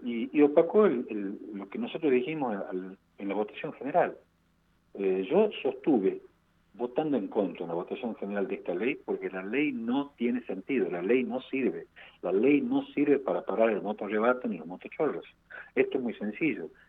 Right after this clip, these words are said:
la ley dice que cualquiera que ande en moto, dos personas juntas,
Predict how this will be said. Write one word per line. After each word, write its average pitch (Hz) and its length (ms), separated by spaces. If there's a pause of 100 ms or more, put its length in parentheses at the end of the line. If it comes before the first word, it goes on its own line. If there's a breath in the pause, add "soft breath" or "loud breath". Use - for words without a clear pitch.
la 101 120
ley 156 420
dice 131 360
que 92 140
cualquiera 123 540
que 127 100
ande 123 160
en 107 120
moto, - 340
dos 233 180
personas 117 460
juntas, 233 420